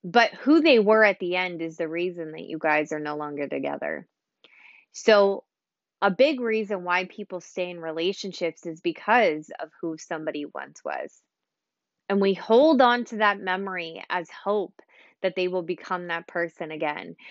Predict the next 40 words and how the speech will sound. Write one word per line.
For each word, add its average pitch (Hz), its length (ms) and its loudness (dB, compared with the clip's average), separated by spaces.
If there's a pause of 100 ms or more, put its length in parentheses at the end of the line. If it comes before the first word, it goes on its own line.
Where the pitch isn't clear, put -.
(180)
And 190 140 2
a 190 160 0
big 277 240 6
reason 226 680 4
why 190 340 6
people 214 440 -8
let 185 280 -2
go 180 380 -2
and 175 260 -14
why 175 260 2
we 196 180 -6
let 180 180 -4
go 180 220 -6
of 165 100 -12
relationships 170 800 -8
is 165 120 -14
because 175 380 -8 (120)
they're 170 180 0
no 180 280 0
longer 170 500 -2
that 156 320 2
person. - 580 -10 (420)
We 196 180 0
hold 214 360 4
on 208 180 -2
to 196 140 -10
the 175 220 -4
past 214 520 4
memories 185 680 -8 (160)
of 170 140 -8 (100)
who 226 160 -6
somebody 196 500 -6
was 175 400 -2 (340)
instead 190 380 -2
of 175 140 -6
looking 233 640 -4 (300)
in 190 180 -4 (160)
front 220 320 2 (240)
of 208 180 -2
us 175 220 -2